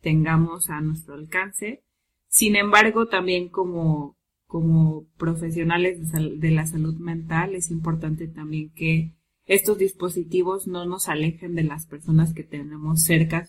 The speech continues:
cerca físicamente. Es decir, que, pues, obviamente, si estamos en alguna reunión, pues, dejemos un momento ese celular, dediquemos el tiempo adecuado a las personas,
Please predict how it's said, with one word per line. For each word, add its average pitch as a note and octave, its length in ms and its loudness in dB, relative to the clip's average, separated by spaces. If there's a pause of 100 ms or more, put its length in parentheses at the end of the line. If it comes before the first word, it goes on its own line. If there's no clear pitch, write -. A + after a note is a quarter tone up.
(160)
cerca E3+ 420 -4
físicamente. D#3+ 920 -4 (600)
Es E3 200 2
decir, F3 380 6
que, D#3+ 140 -2
pues, D3+ 340 -6
obviamente, E3 560 0
si E3+ 100 -10
estamos D#3+ 380 -2
en D#3 120 0
alguna D#3 360 2
reunión, D#3 600 -4 (480)
pues, G#3+ 160 0
dejemos G#3 460 -2
un G3 80 -8
momento F3 380 -2
ese F3 160 -12
celular, E3 560 0
dediquemos D#3+ 560 2
el D#3 140 -2
tiempo D#3+ 300 -2
adecuado D#3 500 -2
a D#3+ 40 0
las D#3 240 -4
personas, E3+ 760 -4